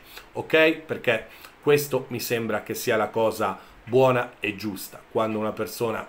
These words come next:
è verace, dà la faccia e dice le cose come stanno. Ti auguro una felice serata, sempre Forza Milan ovunque e comunque, e noi ci rivediamo qui domani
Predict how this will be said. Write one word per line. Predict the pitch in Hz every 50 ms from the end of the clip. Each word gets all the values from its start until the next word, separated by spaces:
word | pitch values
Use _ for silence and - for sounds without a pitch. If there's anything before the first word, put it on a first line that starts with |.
| - -
è | - 120 110
verace, | 95 107 113 113 120 120 120 120 - - 139 - - -
dà | - 107 104
la | 104 98
faccia | 95 - 110 104 104 - - - 117 - -
e | - 120
dice | 110 110 95 - - 104 - - - - -
le | - 127 127
cose | 127 - 101 98 98 - 104 -
come | - 117 113 110
stanno. | 104 - - - 101 - - - - - - - - - - - -
Ti | -
auguro | 160 156 131 127 120
una | 120 117 107
felice | - 120 120 110 - -
serata, | 117 - - 135 147 151 156 151 151 - -
sempre | - - 139 131 - - 107
Forza | - - 113 113 - 120
Milan | 113 123 120 110 104 95 95 -
ovunque | - 120 113 123 123 107 - - 95 - -
e | - 117 110
comunque, | - 151 139 107 92 - - 95 - - - - -
e | 131 139
noi | 139 120 95
ci | - - 131
rivediamo | 123 123 120 104 95 - - - - - -
qui | - 143
domani | 127 117 104 85 - -